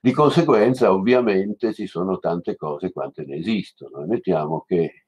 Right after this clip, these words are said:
il numero di queste cose sia n. Ma ogni numero è finito, quindi n è finito, dunque c'è un numero finito di cose.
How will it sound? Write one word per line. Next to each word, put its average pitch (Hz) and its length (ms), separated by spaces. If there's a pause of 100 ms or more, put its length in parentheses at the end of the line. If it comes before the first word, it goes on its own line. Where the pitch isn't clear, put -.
il 95 180
numero 98 460
di 82 120
queste - 360
cose 76 440
sia 78 280
n. - 340 (1080)
Ma 135 140
ogni 147 200
numero 147 320
è 101 60
finito, 131 580 (580)
quindi 104 460
n 85 240
è 120 100
finito, 110 760 (180)
dunque 123 460
c'è 113 120
un 98 80
numero 80 300
finito 76 440
di 64 140
cose. - 520